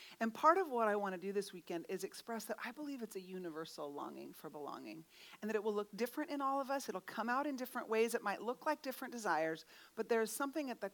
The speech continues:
core of who we are that was created, first of all, for relationship with other humans and was created to be in relationship with God. And that if we don't have those things, there, these longings will rise up, and it doesn't make us a bad person.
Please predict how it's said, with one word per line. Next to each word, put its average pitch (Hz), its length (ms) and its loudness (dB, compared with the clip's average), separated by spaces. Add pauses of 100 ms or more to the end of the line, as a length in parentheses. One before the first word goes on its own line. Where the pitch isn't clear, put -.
core 320 680 -2
of 247 160 -2
who 240 140 -6
we 233 200 -4
are - 380 0 (420)
that 220 100 4
was 226 140 -4
created, 240 480 0
first 302 340 -2
of 311 100 -4
all, 208 140 4
for 220 180 -2
relationship 220 680 0
with 208 100 -4
other 202 160 0
humans 160 580 -8 (360)
and 214 120 0
was 202 160 -4
created 226 500 -2
to 220 60 -4
be 214 180 -4
in 202 80 -4
relationship 185 640 -6
with - 200 -14
God. - 340 -6 (600)
And 208 120 2
that 202 80 0
if 208 160 -2
we 233 100 -2
don't 269 220 0
have 277 420 2
those 196 280 0
things, 175 400 -2
there, 196 180 6
these 196 400 0
longings 220 460 -2
will 220 320 -2
rise 214 360 2
up, 226 200 6
and 202 100 0
it - 80 -6
doesn't 240 320 -2
make 196 220 -6
us 190 140 -4
a - 20 -12
bad 170 260 -2
person. - 360 -14